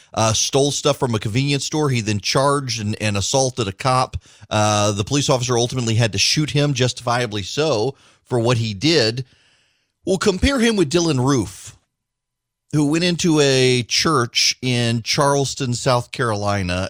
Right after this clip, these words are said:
and killed a bunch of people, shot the place up. And then the police bought him Burger King afterwards. Did you know that? He was hungry. They bought him Burger King.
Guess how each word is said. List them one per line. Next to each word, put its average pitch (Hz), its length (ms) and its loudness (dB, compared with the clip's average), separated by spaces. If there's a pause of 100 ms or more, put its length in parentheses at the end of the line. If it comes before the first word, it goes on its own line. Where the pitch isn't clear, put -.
and 98 960 -4
killed 156 260 0
a 139 40 0
bunch 120 220 0
of - 60 -16
people, 107 260 -2
shot 123 320 -2
the - 60 -8
place 107 320 -4
up. 87 240 -2 (340)
And 190 80 -10
then 220 60 -6
the 202 60 -8
police 165 280 -2
bought 123 240 0
him 107 120 -2
Burger 90 280 -4
King 78 300 -8
afterwards. 82 680 -8 (1800)
Did 95 160 -8
you - 80 -4
know 120 140 2
that? 127 260 -2 (320)
He 113 100 -8
was 107 140 -6
hungry. 90 480 -4
They - 120 -8
bought 107 200 -2
him 98 120 -4
Burger 80 260 -8
King. 82 320 -12